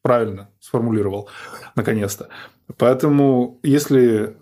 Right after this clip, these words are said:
вы в этот период что-то делаете для неё, то не принимайте это особо всерьёз. Опять-таки, вы делаете не только для неё, вы делаете ещё и для себя.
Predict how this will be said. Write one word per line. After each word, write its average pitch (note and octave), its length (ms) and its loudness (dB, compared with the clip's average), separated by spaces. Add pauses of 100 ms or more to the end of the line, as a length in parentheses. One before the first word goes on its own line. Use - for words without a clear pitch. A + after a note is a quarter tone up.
(120)
вы A2+ 360 2
в G#2+ 100 0
этот A2+ 260 0
период G2+ 340 -2
что-то G#2 300 -4
делаете A#3 480 -2
для C3+ 160 -2
неё, B2 280 -2
то A#2+ 340 -6
не C3+ 220 2
принимайте C#3 420 0
это A#2 140 0
особо A2+ 280 -2
всерьёз. G2+ 600 -2
Опять-таки, C3+ 380 -2
вы B2 100 2
делаете B2 340 2
не A#2+ 80 -2
только C#3 240 0
для G#2 120 0
неё, A2 200 2
вы G2+ 80 0
делаете A2 380 0
ещё G#2+ 180 -2
и A2 40 0
для G#2+ 160 -2
себя. G#2+ 480 -4